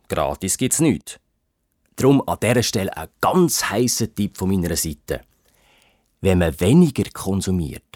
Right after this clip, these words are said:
fährt, fliegt, heizt und so weiter, kostet's auch weniger.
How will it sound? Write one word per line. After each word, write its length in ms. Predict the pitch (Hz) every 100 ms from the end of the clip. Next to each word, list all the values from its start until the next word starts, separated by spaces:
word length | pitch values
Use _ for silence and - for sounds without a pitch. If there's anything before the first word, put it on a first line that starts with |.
| -
fährt, 580 | - 87 64 - - -
fliegt, 720 | - 92 90 69 - - -
heizt 420 | 95 92 73 -
und 160 | 78 -
so 100 | 87
weiter, 400 | 78 76 - 76 - _ _ _ _ _ _
kostet's 1000 | - - - - - - - - 110 - -
auch 340 | - 110 110
weniger. 580 | 117 123 101 - - -